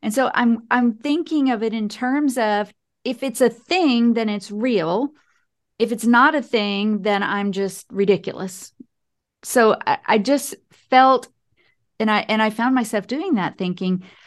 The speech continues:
when you said living with a diagnosis, and I think there is that polar, like, either fearful of, "What does this mean? Am I gonna have to, i-, are people gonna see me differently? Am I gonna have to go on medication? Am I, is,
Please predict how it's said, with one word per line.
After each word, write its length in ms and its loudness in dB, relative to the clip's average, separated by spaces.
when 120 4
you 100 6
said 200 2
living 260 4
with 160 0
a 40 0
diagnosis, 600 -2
and 140 -6
I 60 0
think 280 -2
there 160 2
is 220 2
that 280 0
polar, 600 -2
like, 400 -2
either 380 0
fearful 1040 -2
of, 340 0
"What 200 -4
does 160 -6
this 220 -8
mean? 680 4
Am 140 -2
I 120 -2
gonna 220 -6
have 260 -6
to, 400 -2
i-, 200 2
are 140 6
people 320 2
gonna 200 2
see 220 4
me 160 8
differently? 720 4
Am 100 0
I 100 -2
gonna 160 -4
have 200 -4
to 60 -8
go 100 -4
on 160 -4
medication? 640 0
Am 100 -4
I, 240 -4
is, 220 -8